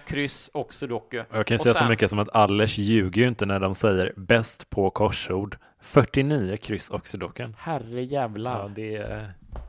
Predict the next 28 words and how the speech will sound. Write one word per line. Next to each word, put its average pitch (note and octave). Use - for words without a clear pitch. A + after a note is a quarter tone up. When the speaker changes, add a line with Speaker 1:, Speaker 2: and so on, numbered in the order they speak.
Speaker 1:
Ja. A#2+
Speaker 2:
ja, G2+
de G#2
är A#2
ju, A2+
de G#2
snålar G#2+
ju -
inte C#3+
Speaker 1:
Det B2
är -
Speaker 2:
på A#2+
Speaker 1:
nästan A2+
Speaker 2:
korsorden. G#2
Speaker 1:
för, F#3
eh, A#2+
det A#2
är A2+
Speaker 2:
Nästan -
Speaker 1:
nästan B2
Speaker 2:
mer B2+
korsord B2+
Speaker 1:
för G#2
Speaker 2:
än G#2
man G2
kan G2
Speaker 1:
mycket. -
Speaker 2:
hantera. G#2